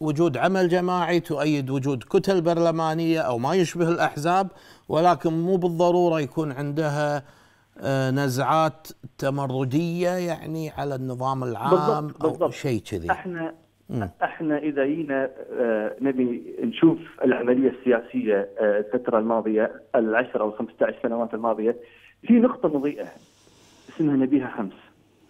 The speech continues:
Speaker 1: مم.
Speaker 2: يمكن النظام الانتخابي في ذلك الوقت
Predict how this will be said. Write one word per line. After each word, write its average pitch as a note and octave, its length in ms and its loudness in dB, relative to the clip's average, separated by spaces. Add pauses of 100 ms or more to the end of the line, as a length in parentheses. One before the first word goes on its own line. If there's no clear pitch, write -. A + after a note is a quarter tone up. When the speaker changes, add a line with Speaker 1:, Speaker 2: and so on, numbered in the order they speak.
(140)
Speaker 1:
مم. A#2 300 -4
Speaker 2:
يمكن F3+ 480 2
النظام D3 580 2
الانتخابي E3 600 2
في C3+ 120 0
ذلك D3+ 340 2
الوقت C3+ 340 -2